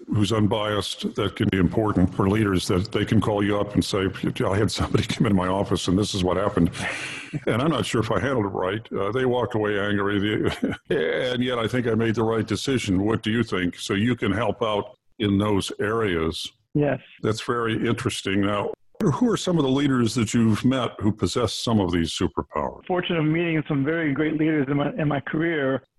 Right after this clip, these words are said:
Speaker 2: And when I was writing the book, I set out to interview some of the leaders, to ask them what they call their secret sauce was. And so one of the ones I found very interesting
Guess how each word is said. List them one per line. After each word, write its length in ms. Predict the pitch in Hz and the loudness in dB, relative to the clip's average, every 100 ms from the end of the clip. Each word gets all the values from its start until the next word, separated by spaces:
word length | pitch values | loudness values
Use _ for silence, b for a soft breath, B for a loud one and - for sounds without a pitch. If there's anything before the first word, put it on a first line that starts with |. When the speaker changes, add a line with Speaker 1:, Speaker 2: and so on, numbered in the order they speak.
| _ - | _ -2
Speaker 2:
And 80 | 151 | 0
when 60 | |
I 20 | 143 | 0
was 80 | |
writing 140 | 160 165 | 0 0
the 60 | 139 | 0
book, 240 | 175 175 | 0 0
I 180 | 151 156 - | -2 -4 -2
set 100 | 156 | -2
out 160 | 151 - | -2 -2
to 100 | 165 | 0
interview 320 | 156 147 151 139 | 0 2 2 2
some 160 | 160 147 | 0 2
of 80 | |
the 60 | 147 | 2
leaders, 180 | 160 - - - | 0 -4 -10 -2
to 80 | |
ask 160 | 160 156 | 0 2
them 260 | 160 151 151 | 2 2 2
what 140 | 151 | 2
they 120 | 143 147 | 0 0
call 220 | 160 156 | 0 0
their 120 | 143 - | 0 2
secret 240 | 190 170 - | 0 2 0
sauce 240 | 165 165 - | 0 0 0
was. 320 | 147 175 247 - - 160 | 0 0 -4 -10 -4 0
And 260 | 147 143 - | 2 0 0
so 240 | 143 143 | 0 2
one 200 | 143 165 | 2 0
of 80 | 170 | 0
the 60 | |
ones 220 | 160 160 147 | 0 0 0
I 200 | 151 151 - - | 0 -2 -4 -4
found 280 | 156 147 147 | -2 0 0
very 200 | 170 170 | 0 0
interesting 800 | 165 180 160 139 - 151 143 | 0 0 0 -2 -2 -2 -2